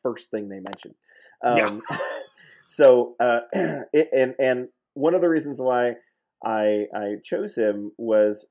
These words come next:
Speaker 1: uh, first, he, he, he potentially has a very interesting story that would be worth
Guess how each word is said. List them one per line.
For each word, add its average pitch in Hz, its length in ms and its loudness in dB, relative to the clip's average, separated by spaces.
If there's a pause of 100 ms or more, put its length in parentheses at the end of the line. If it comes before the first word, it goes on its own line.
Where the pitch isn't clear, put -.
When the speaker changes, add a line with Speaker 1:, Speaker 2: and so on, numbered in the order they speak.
(420)
Speaker 1:
uh, 107 380 2 (260)
first, 233 340 -6
he, 143 160 -8
he, 139 380 -8
he 123 260 -12 (200)
potentially 165 400 -4
has 113 140 0
a 101 40 -10
very 110 240 -2
interesting 104 360 -12
story 107 360 -2
that 98 120 -6
would 101 160 -10
be 104 80 -6
worth 101 320 -8